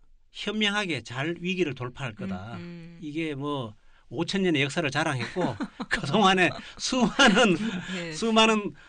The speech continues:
Speaker 1: 뭐 도전과 응전을 겪었기 때문에 그렇다 이렇게 볼 수 있는데요. 이 좀 수치로 잠깐 설명을 드리자면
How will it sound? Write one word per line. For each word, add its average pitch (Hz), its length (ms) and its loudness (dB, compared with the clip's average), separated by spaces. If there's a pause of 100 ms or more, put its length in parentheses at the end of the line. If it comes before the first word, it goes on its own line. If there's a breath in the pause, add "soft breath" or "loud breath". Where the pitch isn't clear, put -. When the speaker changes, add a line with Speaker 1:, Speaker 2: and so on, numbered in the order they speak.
(160 loud breath)
Speaker 1:
뭐 147 100 -10
도전과 175 400 4
응전을 185 280 4
겪었기 180 500 -2
때문에 156 300 2
그렇다 143 380 -4
이렇게 156 260 -6
볼 139 120 -8
수 120 80 -8
있는데요. 104 460 -6 (140)
이 202 320 -6
좀 196 220 -2
수치로 311 460 0
잠깐 175 240 2
설명을 190 380 2
드리자면 139 720 -4